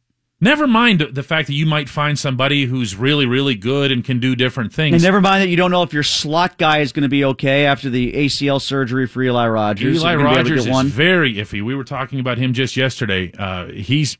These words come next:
Speaker 1: we don't know what his status is gonna be. Uh, we don't know what they're gonna end up doing with Martavis Bryant. You know, I mean, I, I'm not saying that he's a goner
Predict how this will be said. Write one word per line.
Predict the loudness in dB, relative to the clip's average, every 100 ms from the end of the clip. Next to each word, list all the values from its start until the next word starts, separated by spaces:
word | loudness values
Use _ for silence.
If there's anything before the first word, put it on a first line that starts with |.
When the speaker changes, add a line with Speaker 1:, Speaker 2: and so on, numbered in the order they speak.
| -16 _
Speaker 1:
we | -6 -2
don't | 0 -2 0
know | 0
what | 0 0
his | -2 -2
status | -2 0 0 -2
is | -6 -8
gonna | -8 -6
be. | -4 -4 -6 _ _ _ _
Uh, | -10 -6
we | -2
don't | -2 -2
know | -2
what | -4
they're | -4
gonna | -2 0
end | 0
up | -2
doing | -4 -2 -2
with | -2
Martavis | -2 -4 0 -2 -2 -2
Bryant. | 0 2 0 -2 -14 _
You | -4
know, | 2 2
I | 2 2
mean, | 2 2 -2 -10 -6
I, | -4
I'm | 0 2
not | 2 0
saying | 0 2
that | 0 -2
he's | -4 -4 -6 -12
a | -10
goner | -4 0 2 2